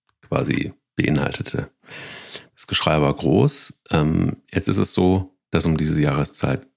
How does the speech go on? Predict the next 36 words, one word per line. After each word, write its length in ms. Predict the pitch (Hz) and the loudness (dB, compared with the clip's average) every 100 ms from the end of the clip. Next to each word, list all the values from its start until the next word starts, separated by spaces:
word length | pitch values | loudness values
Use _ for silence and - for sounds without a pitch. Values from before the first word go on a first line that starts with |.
| - | -6
ist 160 | 92 - | -4 -2
es 80 | - | -4
total 360 | - - 82 | -4 -2 -2
okay, 280 | - - 85 - | -4 -6 -4 0
Hunde 240 | 78 73 | 0 0
von 200 | - 76 | -2 -2
der 80 | 71 | 0
Leine 280 | 80 85 - | 0 -2 0
zu 100 | 104 | 0
lassen 320 | 104 - - | -2 0 0
da 60 | |
unten. 320 | - - 123 147 - | 0 0 0 -2 -6
Das 180 | - - | -6 -4
ist 180 | 98 - | -4 -2
so. 280 | 127 147 - _ - | 0 0 -2 _ -2
Trotzdem 440 | - - - 98 | -2 0 2 2
entbindet 400 | 90 - 85 - | 2 0 0 0
dich 120 | 90 | -2
das 160 | - - | -2 -2
natürlich 380 | - - 85 - | -2 0 0 2
nicht 300 | 110 - - - - - - _ - | 0 0 -16 -20 -20 -20 -20 _ -4
der 80 | 139 | -2
Pflicht, 480 | - 92 - - - - - _ _ _ | 0 0 -2 -10 -12 -12 -14 _ _ _
<laughs> 400 | - - - - | -8 -6 -6 -8
auf 120 | - | -2
deine 200 | 98 82 | 0 2
Hunde 240 | 76 69 | 2 2
aufzupassen. 500 | 65 - - 67 - | 0 -2 -2 -2 2
Also 220 | 76 82 | 2 2
natürlich 420 | 71 87 80 73 71 | 0 -2 -2 0 -2
habe 120 | 80 | -2
ich 80 | 73 | -4
mit 100 | - | -4
der 60 | |
Frau 180 | - 78 | 0 0
gesprochen. 320 | - 101 98 | 0 0 0